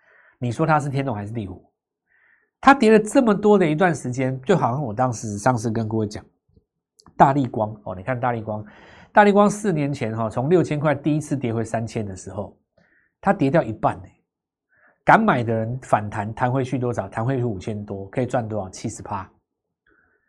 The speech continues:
好，所以逢低进场的这个买点哦，买这种跌升的股票，它的魅力在这里。以今年来讲的话，你看这个，呃，长荣跟阳明就很明显嘛，长荣从八十五块半涨到一百七十一，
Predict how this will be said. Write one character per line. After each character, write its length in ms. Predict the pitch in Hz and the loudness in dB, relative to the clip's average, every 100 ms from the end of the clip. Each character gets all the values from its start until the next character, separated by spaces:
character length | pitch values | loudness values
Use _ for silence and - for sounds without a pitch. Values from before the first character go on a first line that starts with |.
| _ _ _ _ _ _ _ _ | _ _ _ _ _ _ _ _
好， 240 | - 139 | 4 4
所 160 | 123 262 | 6 6
以 220 | 151 - - _ _ | 6 -4 -20 _ _
逢 200 | 214 262 | 8 10
低 140 | 311 | 8
进 180 | 302 285 | 8 6
场 220 | 185 131 | 4 2
的 100 | 127 | 2
这 140 | 143 175 | 2 2
个 260 | 143 120 151 | 2 0 -2
买 240 | 139 156 | 0 0
点 220 | 175 101 82 | 0 -4 -6
哦， 260 | 92 92 120 | -12 -10 -6
买 200 | 120 113 | -6 0
这 100 | 196 | 0
种 160 | 120 | 0
跌 200 | 110 127 | -2 -2
升 160 | 139 160 | 0 -2
的 60 | 127 | -2
股 180 | 95 | -8
票， 180 | 101 120 | -4 -4
它 140 | 104 131 | -2 -2
的 60 | |
魅 200 | 147 151 | 0 0
力 140 | 139 123 | 0 -2
在 120 | 120 | -2
这 180 | 113 101 | -4 -8
里。 200 | - _ _ - _ _ _ | -10 _ _ -20 _ _ _
以 140 | 190 196 | -2 2
今 200 | 277 311 | 2 4
年 200 | 247 196 | 4 8
来 160 | 202 | 8
讲 200 | 190 123 | 6 2
的 80 | 123 | 4
话， 220 | 156 143 | 4 4
你 120 | 107 | 2
看 200 | 107 156 | -2 -2
这 80 | 135 | 0
个， 420 | 131 107 95 98 _ _ _ _ _ _ | -2 -4 -4 -10 _ _ _ _ _ _
呃， 360 | 113 107 104 101 - | -6 -6 -6 -12 -16
长 240 | - 127 151 | -2 0 2
荣 160 | 131 | 0
跟 160 | 139 139 | -2 -4
阳 160 | 120 120 | -4 -6
明 220 | 92 90 107 - | -8 -14 -16 -2
就 80 | |
很 80 | 143 | -2
明 180 | 113 127 | 0 -6
显 200 | 120 92 | -8 -12
嘛， 180 | 87 - _ | -14 -18 _
长 160 | - 151 | 2 4
荣 80 | 165 | 4
从 180 | 156 151 | 2 4
八 160 | 165 | 4
十 140 | 165 135 | 4 0
五 100 | 117 | -2
块 160 | 143 | -2
半 220 | 123 131 | 0 -2
涨 140 | 110 101 | -2 -6
到 100 | 120 | -6
一 60 | |
百 160 | 120 98 | -6 -10
七 180 | 95 107 | -10 -10
十 160 | 101 | -10
一， 180 | 95 95 | -12 -12